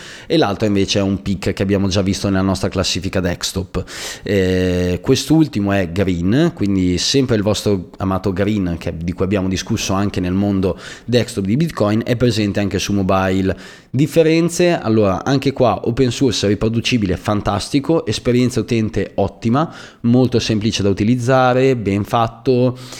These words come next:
gli sviluppatori sono sempre di Blockstream e volendoli potete anche conoscere ai Satoshi Spritz Milano, ragazzi, quindi assolutamente molto bello che ci sia un po' di made in Italy in questo wallet. E, mm,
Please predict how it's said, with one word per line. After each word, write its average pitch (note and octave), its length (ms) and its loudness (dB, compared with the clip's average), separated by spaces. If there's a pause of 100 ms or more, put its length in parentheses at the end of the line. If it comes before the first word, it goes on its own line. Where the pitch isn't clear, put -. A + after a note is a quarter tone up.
(140)
gli G#2+ 280 2
sviluppatori G2+ 580 2
sono G2+ 160 -2
sempre F#2 260 0
di F#2 80 0
Blockstream G2 600 0
e D#3+ 100 2
volendoli A2+ 460 2
potete F#2 300 -2
anche G#2+ 240 0
conoscere F#2+ 520 -2
ai G2+ 120 0
Satoshi G2 500 -2
Spritz - 480 -4
Milano, F#2 480 0
ragazzi, C#3 500 0
quindi F#2+ 340 0 (340)
assolutamente A#2+ 800 0
molto B2+ 360 2
bello A2 300 2
che G2+ 120 -2
ci - 160 -2
sia - 180 0
un G2+ 80 0
po' A2 120 0
di G2+ 120 0
made C#3 300 4
in C#3+ 80 4
Italy C#3+ 300 4
in C3 80 4
questo B2 340 2
wallet. B2+ 640 4 (480)
E, A2+ 420 6
mm, A2+ 340 4